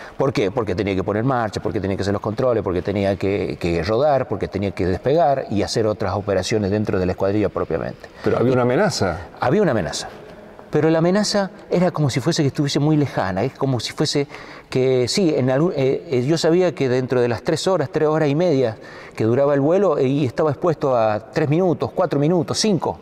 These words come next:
Speaker 1: minutos a las amenazas. Me blindaba sabiendo de que proporcionalmente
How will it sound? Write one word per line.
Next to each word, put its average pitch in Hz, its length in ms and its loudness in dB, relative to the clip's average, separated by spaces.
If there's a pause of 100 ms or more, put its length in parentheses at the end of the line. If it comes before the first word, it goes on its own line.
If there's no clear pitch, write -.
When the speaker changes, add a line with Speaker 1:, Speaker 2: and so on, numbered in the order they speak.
Speaker 1:
minutos 151 580 -2
a - 80 -2
las 101 120 0
amenazas. 95 420 -2 (120)
Me 147 220 4
blindaba 147 880 2 (280)
sabiendo 151 460 2
de 143 220 2
que 131 180 0
proporcionalmente 151 1040 0